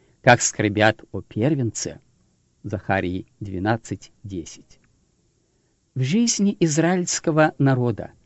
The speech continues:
которому Бог желает дать новое имя, в плане Божьем видим следующее событие.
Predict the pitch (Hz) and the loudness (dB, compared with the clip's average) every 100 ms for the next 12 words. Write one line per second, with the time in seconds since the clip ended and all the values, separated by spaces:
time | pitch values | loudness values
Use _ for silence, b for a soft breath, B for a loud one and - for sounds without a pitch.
0 | _ _ _ _ 127 131 135 139 139 113 | _ _ _ _ 2 6 6 8 6 6
1 | 131 131 - 107 135 131 139 139 131 123 | 4 4 0 0 2 6 6 4 2 2
2 | 131 139 - - 107 117 131 110 104 95 | 4 4 0 -4 2 6 6 6 2 0
3 | - 160 143 92 80 _ _ _ _ _ | 0 2 2 -2 -8 _ _ _ _ _
4 | _ - - 117 147 196 196 190 147 156 | _ -20 -14 -2 0 2 2 0 2 2
5 | 127 104 98 85 b b - 117 165 160 | 2 0 -2 -2 b b -4 2 6 6
6 | 151 143 _ - - - 131 175 175 151 | 6 2 _ -6 -4 2 4 4 2 -2
7 | 143 - 135 - 110 107 107 - 82 | -4 -2 -2 -2 -4 -4 -4 -6 -8